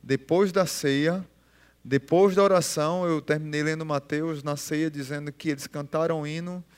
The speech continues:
e saíram. E é justamente foram para esse lugar.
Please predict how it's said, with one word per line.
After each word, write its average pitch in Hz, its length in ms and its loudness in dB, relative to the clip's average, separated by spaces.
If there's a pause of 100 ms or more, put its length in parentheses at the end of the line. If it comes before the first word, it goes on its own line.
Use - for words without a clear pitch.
(260)
e 160 460 -4
saíram. 131 680 -2 (720)
E 156 140 0
é 160 100 8
justamente 185 680 0
foram 190 320 2
para 185 180 0
esse 190 180 -2
lugar. 156 520 4